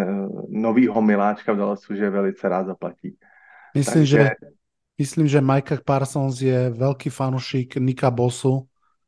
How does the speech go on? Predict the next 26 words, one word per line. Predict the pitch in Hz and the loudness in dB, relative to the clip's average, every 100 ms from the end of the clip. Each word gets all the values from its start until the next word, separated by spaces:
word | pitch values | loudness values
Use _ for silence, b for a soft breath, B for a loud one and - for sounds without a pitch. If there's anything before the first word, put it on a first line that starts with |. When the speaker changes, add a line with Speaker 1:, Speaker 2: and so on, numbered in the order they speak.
| _ _ | _ _
Speaker 2:
Drží | 123 127 143 | -2 0 2
mu | 139 | 2
palce | 127 131 131 - | 4 4 4 0
v | 131 135 | 0 2
jeho | 135 | 0
štrajku | - 143 127 127 - | -2 -2 0 -2 0
a | 143 | 0
ver-, | 117 131 139 | 2 -2 -2
dúfa, | 131 139 - 143 131 b b b _ | -6 -4 0 0 -2 b b b _
že | 120 127 | -4 -4
si | 123 - | -4 -4
vyštrajkuje | 123 123 151 131 127 131 | -4 -2 0 0 0 -2
čo | 135 | 0
najväčší | 131 123 123 131 - 135 | 0 0 0 -2 -2 -4
plat, | 123 120 131 - _ _ _ _ _ _ | 0 0 -2 -12 _ _ _ _ _ _
pretože | - 117 120 | -16 -10 -4
je | 135 131 123 | -2 0 2
jasné, | 123 127 - 139 113 | 0 -2 -6 -4 -2
že | |
on | 120 117 120 120 | -2 -2 -4 -4
v | 117 113 | -6 -6
ďalšej | 117 120 127 139 | -2 0 2 0
off-season | 123 143 127 127 | 0 0 0 0
pôjde | 127 123 120 | 2 2 2
cez | 120 123 117 | -2 -4 -2
neho. | 113 107 110 | -2 -2 -6